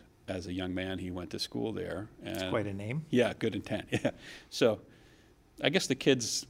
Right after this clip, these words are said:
Speaker 1: in the area played, and when Eddie, the funny thing is, now he's out of this day school, and he's, I guess he's learning to be a farmer with his father, and someday he and the, the, uh, schoolmaster, Robert Major, decide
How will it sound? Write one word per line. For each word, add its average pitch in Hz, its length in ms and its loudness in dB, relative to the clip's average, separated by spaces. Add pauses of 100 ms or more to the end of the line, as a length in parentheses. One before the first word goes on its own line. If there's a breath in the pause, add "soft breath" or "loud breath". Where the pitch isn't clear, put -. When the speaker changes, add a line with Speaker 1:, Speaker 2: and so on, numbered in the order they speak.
(140)
Speaker 1:
in 113 140 6
the 101 160 0
area 98 380 2
played, 98 560 4
and 95 220 -6
when 113 240 -2
Eddie, 180 420 2
the 113 100 -4
funny 226 220 4
thing 107 180 2
is, 90 180 -2
now 98 100 -2
he's 135 220 4
out 117 280 4
of 113 120 0
this - 540 -2 (720)
day 104 200 2
school, 92 480 -6
and 87 260 -8
he's, 92 460 -6 (500 soft breath)
I 107 80 -2
guess 104 220 0
he's 95 180 -2
learning 98 280 -2
to 95 80 -4
be 92 100 -2
a 87 60 -6
farmer 95 380 -2
with 90 160 -8
his 90 120 -10
father, 92 440 0
and 90 260 -8
someday 110 480 0
he 104 180 -2
and 90 180 -4
the, 85 200 -6 (800 soft breath)
the, 87 320 -6
uh, 82 120 -6
schoolmaster, 95 680 -2
Robert 95 360 -2
Major, 95 440 -4
decide 87 640 -2